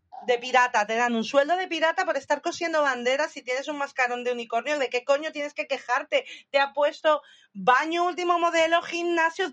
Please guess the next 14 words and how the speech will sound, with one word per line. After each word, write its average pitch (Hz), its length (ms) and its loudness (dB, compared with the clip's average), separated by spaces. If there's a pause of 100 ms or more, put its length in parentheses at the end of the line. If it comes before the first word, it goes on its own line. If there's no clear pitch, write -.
comes 320 640 0 (280)
y, 302 280 -4
y, 285 220 -4 (160)
y 262 40 -4
luego, 262 300 -2 (100)
y 247 100 -4
ahora 240 200 0
cuentan 269 420 -4
otra 240 280 0
cosa 247 260 -4
que 247 80 -10
está 233 180 -6
muy 220 160 -4
bien. 233 320 -4